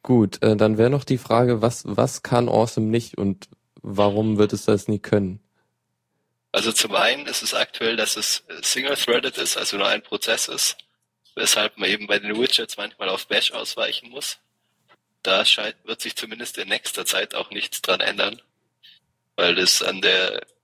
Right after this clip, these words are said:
Speaker 2: zugrunde liegenden Bibliothek oder Lua liegt, da bin ich mir nicht ganz sicher. Auf jeden Fall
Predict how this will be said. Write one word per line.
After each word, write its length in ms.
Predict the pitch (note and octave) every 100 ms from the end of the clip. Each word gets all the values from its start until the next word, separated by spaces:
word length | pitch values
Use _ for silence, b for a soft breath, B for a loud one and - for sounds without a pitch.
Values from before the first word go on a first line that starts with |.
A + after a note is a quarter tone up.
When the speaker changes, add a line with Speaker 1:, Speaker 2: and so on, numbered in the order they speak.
| _ -
Speaker 2:
zugrunde 460 | G2+ - G2+ G#2
liegenden 440 | - F#2+ - - -
Bibliothek 600 | - - F#2 G#2+ A#2 F#2
oder 240 | F#2+ F#2
Lua 280 | G2+ B2 A#2
liegt, 280 | G#2+ - -
da 80 |
bin 140 | - -
ich 100 | -
mir 80 | F#2
nicht 160 | -
ganz 160 | G2 -
sicher. 300 | A3+ A#3 A3 B B B B B _ -
Auf 160 | G2+ G2+
jeden 160 | G2+
Fall 320 | - F#2+ F#2+